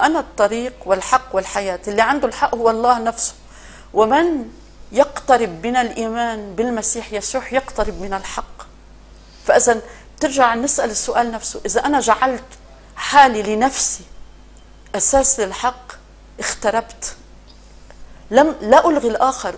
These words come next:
ألغي الله في حياتي إذا كنت أنا المرجع الأخير.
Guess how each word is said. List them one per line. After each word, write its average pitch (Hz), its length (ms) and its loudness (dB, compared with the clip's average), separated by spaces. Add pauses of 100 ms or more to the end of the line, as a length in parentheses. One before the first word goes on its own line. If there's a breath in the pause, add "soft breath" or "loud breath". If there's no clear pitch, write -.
ألغي 285 260 2
الله 240 400 0
في - 180 -12
حياتي 214 500 -8 (480)
إذا 208 140 2
كنت 269 260 -4
أنا 269 160 2
المرجع 196 400 -4
الأخير. - 540 -14